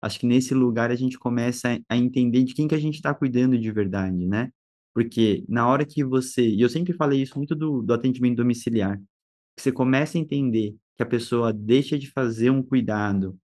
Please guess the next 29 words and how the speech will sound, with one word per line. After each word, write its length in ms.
ou 100
um 100
exercício, 1000
ou 140
mínimas 360
coisas, 360
mas 200
quando 200
você 240
olha 200
uma 280
relação 720
do 140
cuidador 600
com 340
a 60
pessoa 380
idosa, 600
você 140
já 120
entende 400
por 140
que 100
que 100
aquele 180
exercício 460
não 120
sai, 260
né? 340